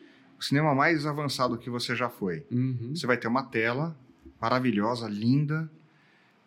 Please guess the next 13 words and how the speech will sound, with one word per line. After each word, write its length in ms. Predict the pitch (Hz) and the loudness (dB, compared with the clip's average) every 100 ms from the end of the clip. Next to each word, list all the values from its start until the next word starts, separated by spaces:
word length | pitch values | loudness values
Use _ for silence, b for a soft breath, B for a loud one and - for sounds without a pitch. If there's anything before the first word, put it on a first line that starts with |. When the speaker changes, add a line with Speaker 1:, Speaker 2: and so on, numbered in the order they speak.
| _ | _
Speaker 1:
mas 160 | 139 139 | 0 4
da 120 | 139 | 4
onde 240 | 156 190 | 4 4
tá 140 | 175 151 | 2 2
vindo 240 | 139 127 | 4 2
o 40 | 113 | 0
som? 360 | - 98 87 - _ _ _ _ _ _ _ _ _ | -2 -2 -4 -10 _ _ _ _ _ _ _ _ _
Speaker 2:
Tá 100 | 85 | -10
vindo 420 | 76 82 85 101 | -6 -4 -2 -2
da 320 | 101 117 135 143 | -2 -2 -2 -4
sala 440 | - - 127 151 | -4 0 2 2
toda 460 | 151 - 127 113 104 | 0 -2 -2 -2 -2
ali. 160 | 101 | -2